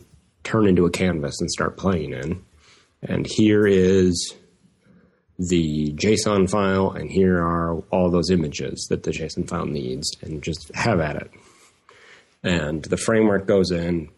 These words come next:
puts in a canvas into your dom, does all the drawing, handles, you know, standard callbacks about what frame you're on, lets you play, lets you loop, all of that good stuff.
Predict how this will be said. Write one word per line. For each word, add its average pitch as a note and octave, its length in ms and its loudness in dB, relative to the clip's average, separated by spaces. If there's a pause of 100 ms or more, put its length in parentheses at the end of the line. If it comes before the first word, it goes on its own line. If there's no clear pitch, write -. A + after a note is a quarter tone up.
puts - 220 0
in G2+ 140 2
a F2+ 60 2
canvas F2+ 500 0
into F#2 160 2
your F#2+ 120 2
dom, D#2+ 500 -4 (520)
does G2+ 220 2
all F#2+ 140 2
the F2 100 2
drawing, D#2 680 -4 (160)
handles, E2+ 680 0 (120)
you G#2 120 -4
know, C#2+ 280 -8 (380)
standard F2+ 480 0
callbacks E2 640 -2
about D2 460 -2 (600)
what - 200 -6
frame A2+ 260 4
you're G#2+ 200 4
on, G2+ 480 2
lets F2+ 200 2
you F2+ 60 2
play, E2 380 0
lets D#2 240 -4
you D#2 80 2
loop, D2 380 0 (240)
all E2+ 220 2
of D#2+ 100 0
that D#2 180 -4
good D2 180 -4
stuff. - 500 -8